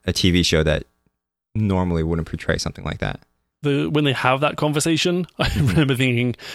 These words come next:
Speaker 2: so this is when the Punisher has Daredevil, like, chained up on a rooftop somewhere.
Speaker 1: Right.
Speaker 2: And then they have this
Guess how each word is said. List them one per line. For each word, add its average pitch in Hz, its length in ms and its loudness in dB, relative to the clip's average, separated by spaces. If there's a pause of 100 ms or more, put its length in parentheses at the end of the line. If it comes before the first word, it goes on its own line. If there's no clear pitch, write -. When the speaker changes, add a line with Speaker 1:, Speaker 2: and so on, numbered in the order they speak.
(120)
Speaker 2:
so 127 220 2
this 139 260 0
is 135 240 0
when 120 580 0 (540)
the 131 80 -4
Punisher 123 440 0
has 117 420 0
Daredevil, 117 760 0
like, 113 320 -2 (120)
chained 123 340 2
up - 200 0
on 131 140 2
a 120 60 0
rooftop 131 800 0 (180)
somewhere. 143 420 0 (280)
Speaker 1:
Right. 80 220 4
Speaker 2:
And 135 140 2
then 123 160 2
they 117 220 2
have 113 340 0
this - 380 -4